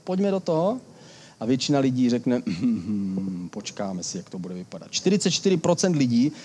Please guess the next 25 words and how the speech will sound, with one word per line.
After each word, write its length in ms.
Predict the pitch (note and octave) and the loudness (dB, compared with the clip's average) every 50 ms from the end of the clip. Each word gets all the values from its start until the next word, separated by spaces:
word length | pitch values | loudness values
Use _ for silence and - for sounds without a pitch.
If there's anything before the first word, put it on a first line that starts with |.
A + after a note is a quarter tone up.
| - - | -16 -8
jsou 180 | - - D3 C3 | 0 0 0 2
ti, 120 | - E3 | 2 -2
kteří 300 | D3 - D#3+ C#3 D3 C3+ | 0 2 2 2 2 2
trpělivě 840 | - - - D3 D3+ - - C#3+ C#3 C3 C3+ B2+ B2+ B2+ B2+ B2 A#2+ - - - _ | 2 2 0 0 0 2 2 4 4 4 4 4 4 4 4 2 0 -6 -20 -20 _
čekají 580 | - - - D3 D3 - C#3 C3+ C3 B2+ B2 A#2+ | -2 0 0 0 0 2 0 2 4 4 4 4
na 140 | A#2 A#2 | 4 2
to, 180 | A2+ - B2+ A2+ - | 0 -2 -4 -4 -2
až 120 | A2+ G2+ | -4 -4
se 160 | - - B2+ | -2 -2 -2
to 120 | A#2 B2+ A#2 | -2 -2 -2
stane, 440 | - - - C3+ B2 A#2 F#2 F2+ - - - - _ _ - | -2 0 0 0 0 0 -2 -6 -10 -16 -20 -20 _ _ -14
až 160 | - - - | -14 -4 0
něco 280 | A#2 B2 A#2 - B2+ | 0 0 0 0 -2
se 140 | - - C3 | -2 -2 -2
prostě 300 | G#2 A#2 A2 - - - | -2 -4 -6 -4 -4 -6
přihodí, 640 | - - - - C3 C3 B2+ B2+ G#2+ F2 F2 - - - _ _ - | -8 -6 -2 -2 0 2 2 0 0 -2 -6 -8 -12 -16 _ _ -16
až 100 | - - | -6 -4
něco 260 | A#2+ A#2 - - A#2 | -4 -4 -2 -4 -6
přijde. 600 | A2+ - - - - C#3 C3+ C#3 A#2+ G2+ F#2 - - - - - - - - - - - _ | -6 -6 -6 -2 -2 0 0 0 0 -2 -4 -6 -14 -20 -20 -20 -20 -20 -20 -20 -20 -20 _
To 60 | - G#2 | -10 -4
znamená, 340 | A2 A#2 A#2 A#2+ A#2 A2 | -2 0 2 2 2 0
to 120 | A2 A#2 A#2 | 0 -2 -4
jsou 240 | - - C3 B2 A#2 | 0 2 2 2 2
ti, 180 | A#2 - B2 | 0 -2 -2
kteří 560 | A#2+ - - B2 A#2 A#2 A2 A2+ A2+ A2+ A2 | -2 -2 -4 -2 -2 0 2 2 2 2 0